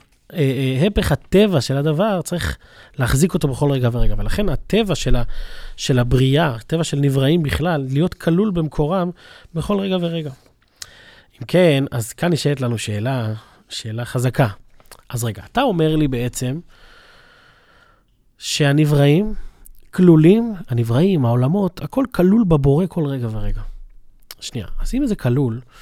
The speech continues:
אני, אני אחזור רגע למשל של השמש. אם זה כלול בתוכו, אז איזה מציאות יש להם? זאת אומרת, אם ניקח את קרן השמש ונחזור לשמש עצמה, אי אפשר להגיד שיש שם קרן שמש,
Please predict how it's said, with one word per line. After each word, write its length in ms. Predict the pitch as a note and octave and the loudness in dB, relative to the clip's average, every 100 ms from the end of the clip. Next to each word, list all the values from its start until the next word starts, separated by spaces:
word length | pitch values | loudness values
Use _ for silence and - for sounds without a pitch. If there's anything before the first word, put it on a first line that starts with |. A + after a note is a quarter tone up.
| - - - - - - - | -20 -20 -20 -20 -20 -20 -8
אני, 160 | D#3+ D#3+ | -4 -2
אני 140 | F3 | 0
אחזור 240 | D#3 D#3 F#3+ | 4 4 4
רגע 120 | F3+ | 4
למשל 320 | D#3 C3 E3 | 2 0 -2
של 160 | D#3 D3 | 0 0
השמש. 580 | - F3+ C#3 - - - - - - - - - - - - - - - - | 2 2 2 -2 -8 -10 -10 -10 -14 -14 -16 -16 -18 -20 -20 -20 -20 -8 2
אם 140 | C4 | 4
זה 100 | C4+ | 4
כלול 340 | - F#3+ G#3 A#3 | 6 8 8 6
בתוכו, 640 | F#3+ E3+ - A3+ F#3+ F#3 - _ | 2 0 0 2 2 -2 -10 _
אז 200 | D#3 D3+ | -2 0
איזה 260 | - B3+ D4+ | 4 4 6
מציאות 460 | C#4 - B3 C4 - | 4 4 4 4 4
יש 260 | B3 - | 2 2
להם? 140 | G#3 G#2+ - - - - - _ - | 0 0 -4 -14 -18 -20 -20 _ -12
זאת 220 | - D3+ E3+ | -4 0 2
אומרת, 420 | G3+ G#3+ G#3+ - - - - - | 0 0 -4 -8 -20 -20 -20 -4
אם 140 | A3+ B3+ | 2 2
ניקח 280 | - A#3 | 2 -2
את 80 | A3+ | -2
קרן 280 | - B3 B3 | -2 -2 0
השמש 380 | F3+ - B3+ D#3+ | 0 0 0 2
ונחזור 440 | E3 D#3 D#3 B3 | 2 2 2 2
לשמש 360 | G#3+ A#3+ B3+ - | 2 0 -2 -2
עצמה, 320 | - A#3 B3+ | -4 -4 -4
אי 180 | F#3+ C#4+ | -4 -6
אפשר 240 | - A3+ | -4 -4
להגיד 320 | F3+ D3 F#3 | -2 -2 -4
שיש 240 | - D3+ F3+ | -2 -2 0
שם 120 | C#3+ | -2
קרן 300 | - G3 C#3+ | 0 0 0
שמש, 400 | - C4 F#3 | 0 0 0